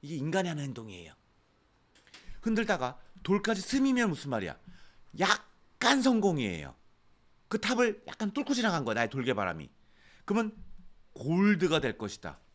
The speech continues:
골드가 된 거예요. 금. 그런데,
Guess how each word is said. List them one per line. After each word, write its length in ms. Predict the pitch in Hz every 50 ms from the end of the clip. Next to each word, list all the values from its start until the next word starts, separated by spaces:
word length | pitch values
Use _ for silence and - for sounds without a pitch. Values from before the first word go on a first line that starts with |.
| _ _ _ _ _ _ _ _ -
골드가 600 | - 139 170 190 196 196 165 - 147 123 120 98
된 180 | 98 85 82
거예요. 300 | 76 78 73 71 69 65 - _ _ _
금. 220 | - - 147 104 - - - - - - - _ _ - - - _ _ _ _ _ _ _ _ _ _ _ _ _ _ _ _ _ _ _ _ _ _ _ _ _ _ _ _
그런데, 560 | - - 110 101 92 95 92 117 185 240